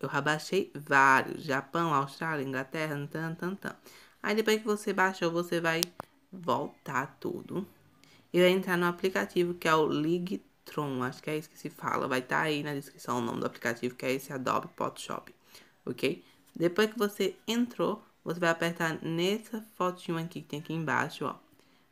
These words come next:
Vai apertar nele. Apertar em hora, porque em hora é a hora que baixa, se eu não me engano.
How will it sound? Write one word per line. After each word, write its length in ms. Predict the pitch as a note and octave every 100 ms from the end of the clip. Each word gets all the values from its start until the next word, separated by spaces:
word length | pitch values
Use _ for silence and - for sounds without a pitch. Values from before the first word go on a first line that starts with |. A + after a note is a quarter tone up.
| _
Vai 180 | C3 C3
apertar 420 | C3+ E3+ E3+ F3+
nele. 380 | E3 B2+ D3 G3 _ _ _ _ _ _ _ _ _ _ _ _ _ _ _ _ _ _ _ _ -
Apertar 420 | B2+ B2+ C3 C3 C#3
em 120 | C#3
hora, 180 | C3+ D#3
porque 300 | D#3 - D3+
em 160 | D3
hora 280 | D#3+ F3+ -
é 60 | D#3
a 140 | D3
hora 160 | D3+ D#3+
que 480 | E3 E3+ D#3+ D#3+ -
baixa, 480 | - B2 B2 C3+ -
se 80 | -
eu 60 | B2+
não 60 |
me 80 | B2+
engano. 300 | B2 A2 G#2+